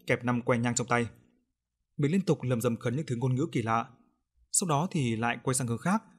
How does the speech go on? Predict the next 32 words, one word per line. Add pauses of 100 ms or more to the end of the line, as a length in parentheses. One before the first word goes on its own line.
(240)
lấy
ra
một
cái
gương
bằng
đồng
khá
lớn
đặt
sau
lư
hương. (880)
Tiếp
đến
lại
lấy
một
cái
lư
hương
bé
hơn
đặt
trước
gương. (920)
Hai
tay
cô
lại
bắt
ấn